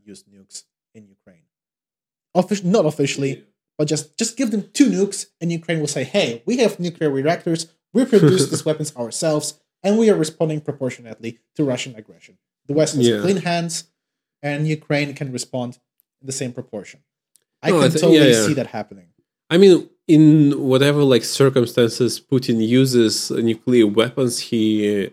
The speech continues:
Speaker 2: emphasizes the idea of this, like, mutual assurance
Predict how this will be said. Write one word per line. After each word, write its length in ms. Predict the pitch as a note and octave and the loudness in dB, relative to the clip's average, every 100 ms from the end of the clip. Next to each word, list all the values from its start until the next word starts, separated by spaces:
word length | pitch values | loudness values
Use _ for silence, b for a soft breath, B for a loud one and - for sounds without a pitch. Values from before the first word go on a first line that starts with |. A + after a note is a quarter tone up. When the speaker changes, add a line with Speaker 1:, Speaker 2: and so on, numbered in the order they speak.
| _ | _
Speaker 2:
emphasizes 680 | B2+ A#2 A2 - G#2+ G#2 G#2+ G2+ | -8 -8 -8 -6 -4 -4 -4 -4
the 60 | G#2+ G2 | 0 0
idea 320 | G2 G#2+ G#2+ G2+ | -2 0 0 0
of 460 | F2+ G2 F#2 - _ _ _ - | -2 -2 -4 -14 _ _ _ -4
this, 140 | A#2 - | -2 -2
like, 120 | G#2 | -2
mutual 320 | A#2 A2 - G#2 | 0 0 0 -2
assurance 340 | G2+ A2+ G2+ | -2 -2 -2